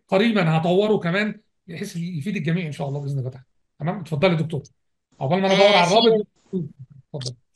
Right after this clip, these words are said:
Speaker 2: آه، في رجاء بصراحة جالنا من أكتر من زميل على ال-، على الزوم حاليًا وعلى جروب الواتساب، هل نقدر نطلع على المحتوى، يعني يطلعوا على الباوربوينت؟ لو حضرتك تقدر ترسله لي برضو، م-، محتاجينه
Speaker 1: هرفعه كم-،
Speaker 2: ال-
Speaker 1: أنا، أنا عادةً،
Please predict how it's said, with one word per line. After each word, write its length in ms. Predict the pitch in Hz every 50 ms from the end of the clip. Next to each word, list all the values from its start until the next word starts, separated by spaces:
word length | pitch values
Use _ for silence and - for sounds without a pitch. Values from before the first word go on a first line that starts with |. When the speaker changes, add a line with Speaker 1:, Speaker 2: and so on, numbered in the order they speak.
| _ -
Speaker 2:
آه، 180 | 190 180 190 -
في 100 | - 269 285 269 _ 277
رجاء 340 | 277 262 233 269 311 311
بصراحة 360 | 277 277 - 262 285 285 294 269
جالنا 400 | 240 269 285 302 311 311 311 302
من 160 | 269 240 208
أكتر 420 | 190 254 254 - - 285 262 262
من 280 | 240 220 214 208 214 202
زميل 500 | 202 208 196 220 240 262 302 311 294 240
على 300 | 190 196 196 196 196 190
ال-، 440 | 190 190 185 185 185 180 175 170 - - - -
على 120 | 190 190
الزوم 380 | 190 190 185 202 196 233 247 247
حاليًا 300 | - 220 208 220 240 247
وعلى 180 | 240 202 196
جروب 180 | 180 190 240 247
الواتساب، 480 | 247 214 220 226 226 - 247 254 277 254
هل 240 | 226 214 233 240 240
نقدر 480 | 233 247 - 220 214 226 220 233 220 208 - 196 196
نطلع 300 | 190 190 _ 220 233 233
على 220 | 214 190 202 202
المحتوى، 500 | 196 196 202 202 - - - 226 233 226
يعني 600 | 202 190 - 190 180 170 160 175 175 175 170 175 180
يطلعوا 320 | 180 - - 226 233 214 - _
على 160 | 220 196 196
الباوربوينت؟ 560 | 202 202 226 233 233 226 220 220 226 240 233 226
لو 100 | 185 175
حضرتك 220 | - 190 214 214
تقدر 180 | - 214 202 220
ترسله 420 | 214 - 202 - - 190 180 185 196 226
لي 120 | 226 233
برضو، 540 | 208 190 208 220 214 220 254 262 262 247 - _
م-، 300 | 180 185 180 180 175 175
محتاجينه 560 | 175 180 - - 190 175 175 185 214 226 240 247
Speaker 1:
هرفعه 200 | 262 254 226 -
كم-، 100 | 214 214
Speaker 2:
ال- 240 | 180 170 170 170
Speaker 1:
أنا، 320 | 165 175 202 226 226 226 208
أنا 120 | 214 226
عادةً، 440 | 202 180 202 190 226 226 226 254 254